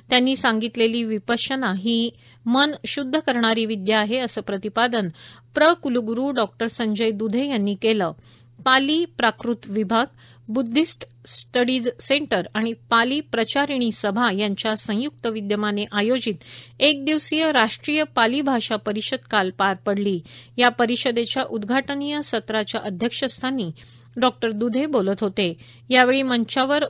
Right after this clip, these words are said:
उद्घाटक पूज्य भदंत संघरत्न मानके, विभाग प्रमुख डॉक्टर नीरज बोधी, डॉक्टर तुळसा डोंगरे आणि इतर मान्यवर उपस्थित होते. डॉक्टर दुधे पुढे बोलताना म्हणाले की,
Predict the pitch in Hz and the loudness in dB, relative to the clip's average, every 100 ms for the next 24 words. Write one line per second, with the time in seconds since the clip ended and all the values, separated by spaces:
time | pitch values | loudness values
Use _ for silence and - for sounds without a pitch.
0 | - 214 202 262 254 285 - 269 226 196 | -4 -6 0 0 0 -4 -4 -6 -6 0
1 | 254 - 208 220 240 240 262 262 - 247 | -2 -2 -4 -2 -2 -2 -2 -2 -2 -4
2 | 254 285 262 - 254 220 214 196 208 233 | -2 0 -2 -4 -4 0 0 -2 0 0
3 | 302 - - - 233 254 269 285 285 262 | -2 -16 -20 -6 -2 2 2 2 0 -2
4 | 277 285 233 220 - 226 226 226 214 202 | -2 -4 -2 -2 0 -2 0 2 0 0
5 | 202 214 190 254 349 - - 220 - 220 | 0 0 0 -2 -4 -14 -4 -4 -2 -6
6 | 220 - 233 220 - 240 208 220 226 262 | -6 -4 -2 -2 0 0 2 2 2 2
7 | 220 160 - - - - 233 247 254 - | 0 -2 -10 -20 -12 0 2 2 0 -4
8 | 247 - 302 285 202 202 220 277 240 - | -6 0 0 0 0 0 -2 -2 -4 -4
9 | 196 - 190 - 208 196 185 156 - - | -4 -4 -6 -2 -2 0 -2 -4 -16 -20
10 | - - 233 240 254 254 226 247 285 302 | -20 -6 0 2 2 0 0 2 2 2
11 | 269 277 302 240 226 226 226 226 214 214 | 2 2 4 0 2 2 2 2 0 0
12 | 247 247 277 | -2 -2 -4